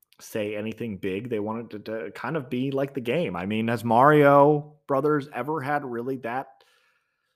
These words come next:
<laughs> deep of a story? No, not really. The,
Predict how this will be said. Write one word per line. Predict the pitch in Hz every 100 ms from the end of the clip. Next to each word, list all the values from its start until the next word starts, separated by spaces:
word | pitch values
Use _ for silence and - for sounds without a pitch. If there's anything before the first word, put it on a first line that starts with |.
| _ _ _ -
<laughs> | - - - 165 139 -
deep | 147 156
of | 156 131
a |
story? | - - 131 143 185 190 _ _ -
No, | 127 180 151
not | 147 147 113
really. | 143 156 131 135 _ _ _ _ _ _ _ _ _ _ _
The, | 139